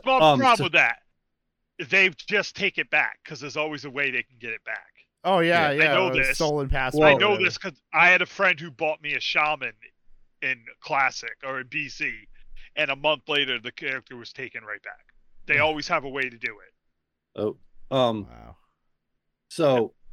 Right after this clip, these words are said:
Speaker 2: yeah,
Speaker 1: It
Speaker 2: so
Speaker 1: sucks 'cause I really like that shaman.
Speaker 3: <laughs>
Speaker 2: yeah, so the thing is, though, the pa-,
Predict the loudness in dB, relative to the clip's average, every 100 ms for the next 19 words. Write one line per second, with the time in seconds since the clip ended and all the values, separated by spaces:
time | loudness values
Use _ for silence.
0 | -20 -20 -18 -14 0 2 4 2 2 4
1 | 2 -4 -12 -8 -6 -6 -4 -2 -2 -2
2 | -6 -10 -12 -12 -12 -16 _ _ _ _
3 | _ _ _ -14 -8 -2 0 2 0 0
4 | 2 2 4 4 4 2 0